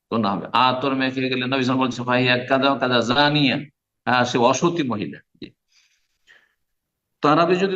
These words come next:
দুইজন ইমাম পড়ে, সর্বশেষ মাসলা, তারাবি যদি দুইজন ইমাম পড়ায়, ইমাম দুইজন, অর্ধেকটা পড়ালে এক ইমাম আর বাকি অর্ধেকটা আর এক ইমাম পড়াবেন, তাহলে দুইজনের সাথে পড়ে আপনি শেষ করবেন। ফায়ুক্তাবু আজরু কিয়ামিল লাইল লিমান সাল্লা মাহু, দুইজনের সাথে যদি আপনি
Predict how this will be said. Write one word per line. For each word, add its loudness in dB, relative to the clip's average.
দুইজন 2
ইমাম 2
পড়ে, 2
সর্বশেষ -2
মাসলা, -6
তারাবি 2
যদি 2
দুইজন 2
ইমাম 2
পড়ায়, 0
ইমাম 2
দুইজন, 2
অর্ধেকটা -2
পড়ালে 2
এক -2
ইমাম 0
আর -2
বাকি 0
অর্ধেকটা -2
আর 2
এক -4
ইমাম 0
পড়াবেন, -2
তাহলে 4
দুইজনের 4
সাথে 0
পড়ে 2
আপনি -2
শেষ 0
করবেন। -4
ফায়ুক্তাবু 0
আজরু 4
কিয়ামিল 0
লাইল 4
লিমান 2
সাল্লা 0
মাহু, 2
দুইজনের 2
সাথে -2
যদি -2
আপনি -2